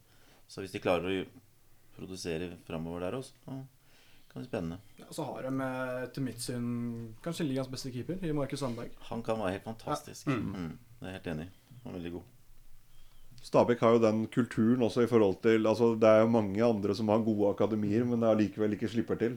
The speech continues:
Speaker 2: Ja.
Speaker 4: Og Stabæk har jo den kulturen i ryggmargen at,
Speaker 2: Mm.
Speaker 4: eh, de slipper til unggutter,
Speaker 1: Mm.
Speaker 4: og det er jo den eneste måten å la unge fotballspillere vokse på, er å gi dem sjansen. Og det skal de ha all kred for, å, å, å, å tørre det.
Speaker 2: Mm.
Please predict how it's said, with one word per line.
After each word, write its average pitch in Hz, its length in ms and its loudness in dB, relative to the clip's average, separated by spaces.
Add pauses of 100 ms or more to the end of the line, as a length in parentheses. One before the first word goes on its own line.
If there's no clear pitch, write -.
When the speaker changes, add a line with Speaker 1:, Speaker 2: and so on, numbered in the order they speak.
(120)
Speaker 2:
Ja. - 100 -10 (360)
Speaker 4:
Og 113 160 4
Stabæk 107 400 4
har 104 240 4
jo 113 80 6
den 104 240 2
kulturen 110 560 0
i 107 160 4
ryggmargen 104 560 0
at, 120 140 -2
Speaker 2:
Mm. 120 80 4
Speaker 4:
eh, 113 40 2
de 110 360 4
slipper - 420 -6
til 113 180 4
unggutter, 98 520 2
Speaker 1:
Mm. 113 100 4
Speaker 4:
og 107 540 4
det 110 80 6
er 107 100 8
jo 104 60 6
den 117 80 -2 (160)
eneste 101 240 -4
måten 107 320 0
å 107 40 0
la 107 380 4
unge 101 400 0
fotballspillere 104 480 -2
vokse 104 240 -2
på, 117 160 0
er 101 220 2
å - 40 2
gi 98 80 2
dem 107 140 -2
sjansen. 110 380 -6 (320)
Og 113 60 0
det 117 340 8
skal 110 160 4
de 113 100 6
ha 113 80 8
all 104 280 8
kred 92 260 4
for, 120 220 4
å, 113 120 6 (160)
å, 107 500 4
å, 82 280 -6
å 117 120 -2
tørre 104 320 0
det. 131 120 -2 (160)
Speaker 2:
Mm. 165 220 2